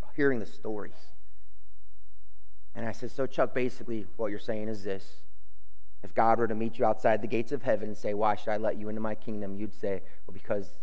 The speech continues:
I try to be a really good person as best I can.'" And he said, "Yeah,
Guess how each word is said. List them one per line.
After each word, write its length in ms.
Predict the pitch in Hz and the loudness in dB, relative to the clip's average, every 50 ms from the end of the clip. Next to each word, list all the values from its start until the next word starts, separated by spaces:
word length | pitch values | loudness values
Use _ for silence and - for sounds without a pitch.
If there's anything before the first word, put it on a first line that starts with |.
| - - - | 0 0 -2
I 60 | - | -2
try 280 | - - - 104 101 98 | -2 0 0 0 2 2
to 80 | 95 | 0
be 100 | 101 98 | 0 0
a 60 | 95 | 0
really 360 | 90 95 104 107 104 104 104 98 | 0 0 0 2 2 2 0 0
good 340 | - - 101 95 92 - | 0 0 0 0 0 0
person 480 | - - 98 95 - - 98 95 92 - - - - - | 0 0 0 0 0 0 0 0 0 0 0 0 0 0
as 100 | - - | 0 0
best 300 | - - - - - - | 0 0 0 0 0 0
I 40 | - | 0
can.'" 300 | - - - 92 95 87 - - - - - - - | 0 0 0 0 0 0 0 0 0 0 0 0 0
And 100 | 120 123 | 0 0
he 100 | 139 139 | 0 0
said, 240 | - - 131 120 123 | 0 0 0 0 0
"Yeah, 160 | 196 220 - | 0 0 0